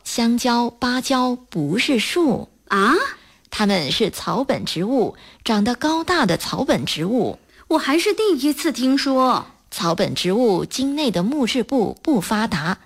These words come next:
Speaker 1: 含木质化细胞少，支持力弱。
Speaker 2: 刷新我的认知，原来香蕉和芭蕉是草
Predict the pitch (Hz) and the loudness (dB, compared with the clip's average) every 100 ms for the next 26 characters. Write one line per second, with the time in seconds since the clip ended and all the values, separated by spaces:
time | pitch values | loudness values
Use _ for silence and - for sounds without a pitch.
0 | _ _ - 156 190 294 233 247 233 233 | _ _ -6 -2 0 0 0 0 0 0
1 | 170 - 262 277 311 320 208 - - - | -2 -2 0 0 -2 0 0 0 -4 -12
2 | - - 208 202 180 226 254 131 - - | -6 0 0 0 -2 2 2 0 -6 -4
3 | 311 254 - - _ _ _ _ _ - | 0 0 -2 -8 _ _ _ _ _ -8
4 | - 320 349 349 - 370 359 196 202 240 | 0 4 4 2 2 2 2 0 -2 0
5 | 349 294 208 - 277 302 302 220 - - | 2 2 0 -4 -2 0 0 -2 -6 -20
6 | - - 311 359 320 339 - 370 381 381 | -20 -2 2 4 2 0 2 2 2 2
7 | 381 381 226 277 320 330 339 339 349 370 | 0 0 -4 -2 0 0 2 0 0 0
8 | 330 - 247 269 | -4 -4 -2 0